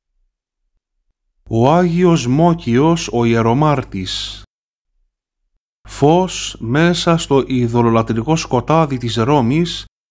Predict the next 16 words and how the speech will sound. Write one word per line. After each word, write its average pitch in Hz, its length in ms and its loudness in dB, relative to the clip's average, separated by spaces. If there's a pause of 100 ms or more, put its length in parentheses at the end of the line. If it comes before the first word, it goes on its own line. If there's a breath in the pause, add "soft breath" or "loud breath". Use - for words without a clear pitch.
(180)
ήταν 180 460 2
ο 120 140 2
Ευφράτιος 160 880 0
και 123 180 0
η 117 60 2
Ευσταθία. 107 1000 -2 (1000)
Οι 127 200 0
ευσεβείς 123 540 2
αυτοί 143 240 0
γονείς 139 640 0 (540)
μεταλαμπάδευσαν 151 960 0
το 117 120 -4
φως 151 360 -4
αυτό 147 380 -2
του 127 100 -2
Ευαγγελίου 135 720 2